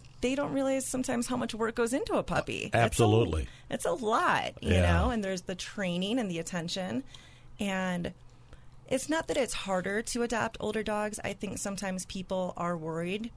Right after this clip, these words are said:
Speaker 1: because they know that the end is closer with that.
Speaker 2: Very true.
Speaker 1: But then you also have to keep in mind that then you have the opportunity to enrich that dog's life for as long as he has left.
Speaker 2: Quick story.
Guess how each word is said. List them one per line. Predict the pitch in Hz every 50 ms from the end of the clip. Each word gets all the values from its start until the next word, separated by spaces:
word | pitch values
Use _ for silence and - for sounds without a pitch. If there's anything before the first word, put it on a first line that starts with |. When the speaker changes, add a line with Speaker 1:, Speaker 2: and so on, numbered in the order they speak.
| - -
Speaker 1:
because | 190 180 - 202 190 185
they | 190 185
know | 185 180 175 175
that | 175 180 175 175
the | - 165
end | - 156 170 175
is | 165 156 -
closer | - - - 160 143 170 - 190 185 196 233 - - - - - - - - -
with | - 202 202 -
that. | - 196 190 202 240 233 82
Speaker 2:
Very | 113 117 117 117
true. | - - 107 98 82 65 - - - - -
Speaker 1:
But | - 214 -
then | - 226 220
you | 220 220
also | 208 214 226 - -
have | 220 208 208
to | 226
keep | 214 - - 202 -
in | 214 202
mind | 196 196 202 202 202 202
that | 196 196 185 180 180 180 -
then | - 196 190
you | 190 185 190
have | 196 202 202 190
the | 196 190
opportunity | 185 180 196 185 - 208 190 190 190 208 220 220
to | - - 190 175 -
enrich | - 180 180 170 151 175 185 - -
that | - 214 196 185
dog's | 208 202 202 185 180 180
life | 180 180 226 294 247 -
for | - - - - - 185 180 170 151 135 - - - - - -
as | - 180 175 -
long | 180 175 175 180
as | 175 -
he | 190
has | 180 175 -
left. | 190 190 175 - - - - - - - - - - - - - - - - - - - - - - - - - - - - - - - - - - - - - -
Speaker 2:
Quick | - 180 165 -
story. | - - 113 78 69 65 64 -